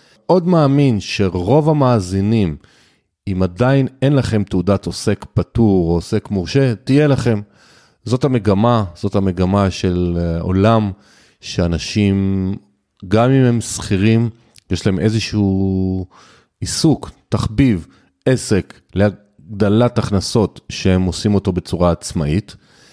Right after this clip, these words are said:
ולכן כל כך, כל כך חשוב להבין את נושא התמחיר, התמחור, כי זה דברים שהם קריטיים בהצלחה של עסק.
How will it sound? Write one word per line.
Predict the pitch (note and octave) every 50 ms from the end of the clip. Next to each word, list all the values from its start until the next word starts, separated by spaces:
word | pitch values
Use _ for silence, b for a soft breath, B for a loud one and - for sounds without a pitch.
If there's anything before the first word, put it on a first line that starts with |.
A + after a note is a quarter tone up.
| b b b b b b b -
ולכן | F2+ E2 D2+ D2+ E2+ F#2 F#2 F#2 F#2 F#2 F#2+ F#2 F#2 F2+ F#2 F#2 F#2+ G#2+ C3+ D3 D3+ C#3+ -
כל | - G2+ -
כך, | - - B2+ B2+ - -
כל | - G2+ - -
כך | - B2 F2
חשוב | F2+ F#2+ E2+ - - D3 D#3 D3 C#3 C#3+ D3 C#3 b b b b b b b b b -
להבין | F#2 F#2 F#2+ F2 E2+ A2 C#3 C#3+ C3
את | A#2 - -
נושא | F#2+ - - - A2+
התמחיר, | A2 - _ _ _ - - E2+ E2+ D#2+ - - - - C3 C3+ B2 F2 D2 D2 - _ -
התמחור, | - E2+ - - - E2+ E2 - - - G2+ A#2+ C#3 C3 A2+ F2+ D#2 D2+ - b b b b b b b b b _
כי | - - G2 F#2 F#2 E2+
זה | F2 G#2
דברים | E2+ E2+ G2 A2 C#3+ C#3+ B2+
שהם | - - B2+ A#2 A2+ A2+ A2 A2 G#2+ G#2+ G#2+ G#2+ G#2+ G#2 G2+ G#2 -
קריטיים | - - C3 C3 B2+ C3 A2+ G#2 F#2+ - - _ _ _
בהצלחה | - E2+ F#2+ F2+ - - - F#2+ - - G2
של | F2+ - G2+ D#2 B1
עסק. | E2+ D#2 - - B2 C#3+ - - -